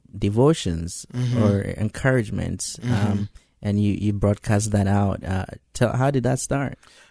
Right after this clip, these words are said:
Speaker 2: Uh, so that started with, um, actually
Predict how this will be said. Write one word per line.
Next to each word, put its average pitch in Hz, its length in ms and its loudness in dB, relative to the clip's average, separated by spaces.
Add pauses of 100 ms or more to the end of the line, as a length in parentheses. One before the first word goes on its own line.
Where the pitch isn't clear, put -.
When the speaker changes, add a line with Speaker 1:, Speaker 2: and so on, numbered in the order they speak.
(180)
Speaker 2:
Uh, 156 340 4
so 139 220 -4
that 156 260 2
started 156 560 0
with, 123 600 0 (160)
um, 113 720 2 (260)
actually 120 580 2